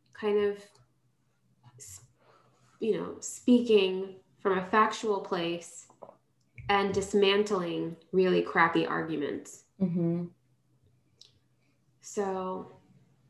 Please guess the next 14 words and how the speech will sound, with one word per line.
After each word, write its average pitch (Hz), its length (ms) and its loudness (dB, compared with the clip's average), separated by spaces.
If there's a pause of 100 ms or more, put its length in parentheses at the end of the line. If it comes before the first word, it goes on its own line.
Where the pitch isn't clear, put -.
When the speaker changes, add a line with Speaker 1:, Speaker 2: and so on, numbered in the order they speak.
(480)
Speaker 1:
that's 240 360 2
one 233 160 6
of 226 100 8
the 208 120 8
other 240 200 6
things - 320 -4
I'm 185 120 -8
trying 185 220 -6
to 180 80 -4
work 196 260 -6
on 185 160 -6
this - 220 -12
year - 380 -10
is 185 540 -4